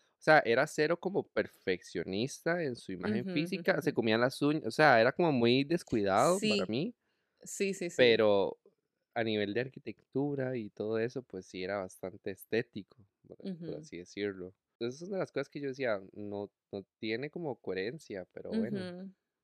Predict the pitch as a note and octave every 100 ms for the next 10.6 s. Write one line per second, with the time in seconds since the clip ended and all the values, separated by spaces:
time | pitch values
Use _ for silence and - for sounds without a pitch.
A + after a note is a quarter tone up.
0 | _ - C#4+ - - _ _ _ _ -
1 | - - F#3+ E3 D3+ D#3 D#3+ D#3+ F3 G#3+
2 | - D#4 F#4+ G4+ G4+ G4 G4+ _ - -
3 | - _ _ - G#3 G3+ G3 F#3 F3+ -
4 | - F3+ F3 G#3 F#3+ F3 F3 G#3 A#3 A#3+
5 | B3+ D#4+ - C#4+ E4 D#4+ C#4+ A3 F3 -
6 | _ _ _ _ _ F#3+ F3+ F3+ F3+ F3+
7 | G3+ A#3+ C4 D4 - - - B2+ D3+ E3
8 | F#3 F#3+ F#3 F3+ F3 E3+ D#3+ - G3+ G3
9 | F#3 F#3+ F#3 F3+ F3 F3 E3+ E3+ - E3+
10 | D#3+ E3 E3+ D#3+ - -